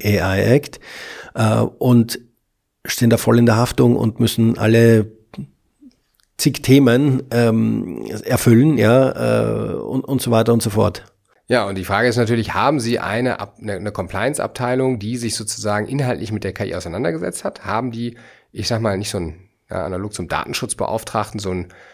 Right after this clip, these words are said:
Speaker 2: so ein K-I-Beauftragten, der vielleicht auch in Personalunion sich sozusagen so ein bisschen tief rechtlich in diese Themen eingefuchst hat, der das dann auch beurteilen kann? Dann würde ich sagen, ist alles gut. Jetzt sag mal aus deiner Erfahrung, äh, wie viele,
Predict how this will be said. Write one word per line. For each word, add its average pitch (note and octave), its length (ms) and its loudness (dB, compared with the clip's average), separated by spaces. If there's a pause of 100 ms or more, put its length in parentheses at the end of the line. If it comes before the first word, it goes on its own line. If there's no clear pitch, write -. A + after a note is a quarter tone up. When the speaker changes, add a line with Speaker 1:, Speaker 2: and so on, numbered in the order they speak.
(140)
Speaker 2:
so - 140 -12
ein F#2 140 -10
K-I-Beauftragten, C3 1600 -4 (460)
der G2+ 200 -2
vielleicht G2+ 240 -6
auch G#2 100 -6
in F#2+ 120 -10
Personalunion A#2 920 -4
sich G#2+ 180 -8
sozusagen F#2+ 640 -8
so G2+ 80 -10
ein F#2+ 80 -10
bisschen G2+ 240 -8
tief - 280 -14
rechtlich A2+ 320 -6
in G#2+ 60 -4
diese G2 160 -6
Themen F2 240 -6
eingefuchst F3+ 600 -6
hat, G3+ 240 -6
der A2 100 -2
das A2+ 140 -6
dann A2+ 160 -6
auch - 140 -10
beurteilen - 600 -8
kann? D3 380 -10 (420)
Dann A#2 80 -8
würde C#3+ 80 -2
ich D3 40 -4
sagen, E3 160 0
ist - 100 -6
alles E3+ 220 -4
gut. A2 320 -2 (100)
Jetzt - 300 -10
sag G#2 140 -6
mal G#2+ 340 -2
aus G2 140 -8
deiner C#3 220 2
Erfahrung, A2+ 640 -2 (500)
äh, G#2 360 0
wie G#2 180 -6
viele, C#3 400 0